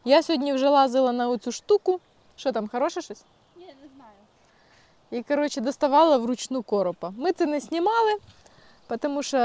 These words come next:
Speaker 1: нас би забанили за лексику, яку я розговарювала. Ну, просто в мене мамка фе-, на фермі працювала, і я теж там була. І там,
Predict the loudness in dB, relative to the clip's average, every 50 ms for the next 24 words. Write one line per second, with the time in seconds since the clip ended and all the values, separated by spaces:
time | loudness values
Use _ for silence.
0 | 4 4 2 2 0 0 -2 -2 -2 -2 -2 -2 -2 -2 0 0 0 0 0 -2
1 | -4 -4 -4 -4 -4 -4 -2 -2 -4 -6 -8 -12 -8 -4 -2 -2 -2 -2 -4 -6
2 | -4 -2 0 0 0 0 0 2 2 2 2 0 0 -2 -2 -2 0 2 2 2
3 | 2 0 -2 -4 -4 -6 -6 -8 _ _ -20 -10 -4 -2 -2 0 0 -2 -2 -2
4 | -2 -2 0 0 0 0 0 -2 -2 -2 -6 -6 -2 -2 0 0 0 0 0 0
5 | 2 2 2 2 2 0 0 0 0 0 0 0 0 4 4 6 6 6 6 4
6 | 2 0 0 2 2 2 4 4 4 4 4 4 2 2 4 2 2 2 2 2
7 | 4 6 6 6 6 4 _ -18 -20 -20 -20 -20 -20 -18 -10 -4 -2 0 0 2
8 | 4 6 6 6 6 4 -2 -4